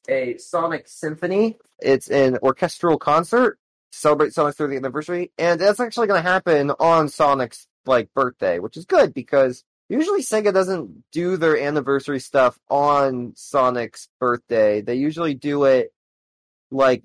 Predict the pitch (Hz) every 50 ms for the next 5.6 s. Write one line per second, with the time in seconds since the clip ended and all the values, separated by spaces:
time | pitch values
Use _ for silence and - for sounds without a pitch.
0 | 113 - - 151 143 139 131 123 120 127 127 131 127 - 135 127 110 - 139 127
1 | 123 123 123 123 113 107 107 110 120 123 131 139 135 131 123 113 110 107 104 -
2 | - 104 110 107 98 95 117 113 113 110 101 - - - - - _ _ - 107
3 | 107 107 98 92 - 98 95 92 95 92 87 90 90 87 - _ - 98 95 95
4 | 90 85 - _ _ _ _ _ _ _ _ _ _ _ _ _ _ - - 117
5 | 123 127 - 117 95 90 - 92 87 82 80 85